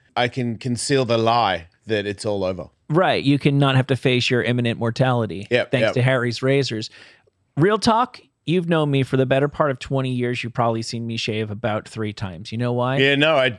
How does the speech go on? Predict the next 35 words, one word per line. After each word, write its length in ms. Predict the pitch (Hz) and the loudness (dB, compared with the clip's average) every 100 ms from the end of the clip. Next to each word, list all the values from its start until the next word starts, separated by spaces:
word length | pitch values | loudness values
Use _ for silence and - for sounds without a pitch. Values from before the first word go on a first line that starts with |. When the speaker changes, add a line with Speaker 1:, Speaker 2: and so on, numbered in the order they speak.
| - | -4
Speaker 1:
you 120 | 143 | -2
do, 260 | 131 127 123 | 2 0 0
it 160 | 135 127 | 0 2
irritated 560 | 143 160 151 131 113 | 2 2 2 0 0
you 120 | 98 95 | -4 -2
or 40 | |
something, 340 | - 151 160 | 0 2 2
Speaker 2:
I 0 | |
Speaker 1:
right? 140 | 110 131 | 0 2
Speaker 2:
hated 400 | 208 233 226 190 | 2 2 2 2
Speaker 1:
Yeah. 60 | 127 | 2
Speaker 2:
shaving 400 | 131 151 127 127 | 2 2 2 0
until 680 | 175 175 - 262 277 285 269 - | 0 0 2 2 4 2 -2 -2
this 340 | 156 202 180 | 2 2 2
very 520 | 147 147 175 175 175 | 2 4 4 4 4
morning 500 | 160 151 151 139 110 | 4 4 4 2 0
when 120 | 117 127 | -2 -4
I, 80 | 160 | 0
look 180 | 269 392 | 0 0
at 120 | 370 | 0
this. 260 | 277 170 240 | -2 -4 -8
Oh, 500 | 294 311 285 262 262 | -12 -10 -10 -10 -12
yeah. 500 | 294 302 254 262 277 | -10 -10 -8 -8 -4
Speaker 1:
Oh, 40 | 180 | 0
you 100 | 165 | 2
actually 360 | 170 - 170 | 0 -2 -2
did 240 | 143 160 147 | 0 -2 -2
do 80 | 180 | 0
Speaker 2:
I 160 | 262 | 2
Speaker 1:
that. 80 | - | 4
Speaker 2:
did. 460 | 254 440 494 381 - _ _ | 4 4 2 0 -8 _ _
Speaker 1:
Wait, 480 | 147 156 120 147 113 | 2 2 2 -4 -6
<laughs> 60 | - | 0
I 80 | |
wasn't. 380 | 139 156 127 107 | 2 2 2 0